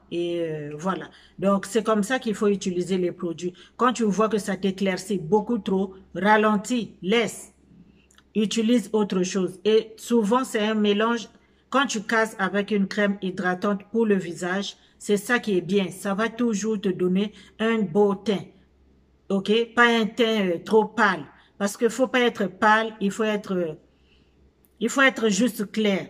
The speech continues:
ok ? Il faut être joli, mais il faut pas être pâle. Parce que quand tu es pâle, tu ressembles à rien, en fait.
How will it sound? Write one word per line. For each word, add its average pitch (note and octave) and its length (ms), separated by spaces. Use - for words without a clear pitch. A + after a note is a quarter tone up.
ok ? F3+ 220
Il G#3 200
faut G3+ 120
être F#3 260
joli, F3+ 480
mais F#3+ 120
il F#3+ 60
faut G#3+ 160
pas G#3+ 120
être F#3+ 280
pâle. E3+ 460
Parce F3 160
que G#3 60
quand G#3 200
tu G3 120
es F3 60
pâle, F#3+ 380
tu F#3 120
ressembles E3 440
à D#3 80
rien, E3 340
en D#3+ 80
fait. D#3 280